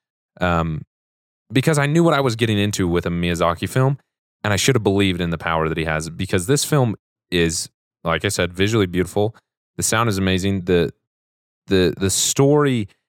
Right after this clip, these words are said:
and the message and the themes in it are just so powerful, and the way he's able to, like, portray those images softly, for lack of better words, through the story without, like, just, like, shoving it down your throat,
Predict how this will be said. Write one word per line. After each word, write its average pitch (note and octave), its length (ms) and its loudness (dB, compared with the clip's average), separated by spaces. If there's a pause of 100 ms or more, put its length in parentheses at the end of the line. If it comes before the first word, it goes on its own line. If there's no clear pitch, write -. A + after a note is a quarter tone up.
and G2+ 140 -2
the G2 40 0
message F#2+ 580 0
and E2+ 100 -4
the F2 80 -6
themes B2 400 0
in F#2+ 80 2
it E2+ 120 -2
are F#2 120 -2
just G2+ 240 -2
so A#2+ 260 2
powerful, G2 520 0
and F2 80 -2
the F2 40 -2
way G#2 240 2
he's G2+ 220 -4
able F#2+ 280 0
to, - 160 -2
like, E2 240 0
portray F#2 540 0
those G2+ 220 2
images F2+ 520 -4 (600)
softly, C#3 680 0
for - 220 -6
lack A#2+ 200 -2
of C3+ 60 -10
better C3+ 160 2
words, C#3 360 2 (240)
through B2 500 6
the G#2 120 4
story G2+ 420 4
without, E2 240 2
like, E2+ 160 0
just, - 200 -6
like, F2+ 200 -6
shoving G2 560 0
it F2+ 120 -2
down E2+ 260 -2
your E2 100 -4
throat, E2 400 -2